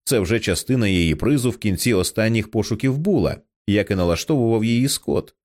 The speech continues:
Але спершу їй треба закінчити сумувати за своїм чоловіком. Вона поклала долоню собі на очі і так лежала протягом наступних п'яти хвилин, схлипуючи, аж поки очі в неї розпухли так,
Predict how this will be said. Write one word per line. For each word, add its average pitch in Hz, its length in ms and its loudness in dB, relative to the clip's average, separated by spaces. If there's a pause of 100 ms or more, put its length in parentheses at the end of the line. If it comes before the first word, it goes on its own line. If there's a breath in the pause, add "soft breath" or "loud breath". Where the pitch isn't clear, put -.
(340)
Але 107 220 2
спершу - 380 -2
їй 123 180 2
треба 143 380 0
закінчити 123 640 -2
сумувати 117 580 0
за 90 120 0
своїм 87 320 0
чоловіком. 80 640 -2 (400)
Вона 95 260 0
поклала 95 440 0
долоню 90 420 0
собі 82 260 -2
на 73 140 0
очі 82 480 -2 (340 soft breath)
і 113 80 2
так 185 220 -2
лежала 156 400 0
протягом 143 480 0
наступних 123 520 -2
п'яти 98 320 -2
хвилин, 87 480 -2 (400)
схлипуючи, 87 880 0
аж 95 160 0
поки 110 400 -2
очі 156 280 0
в 107 60 0
неї 113 220 2
розпухли 95 560 -2
так, 143 400 -4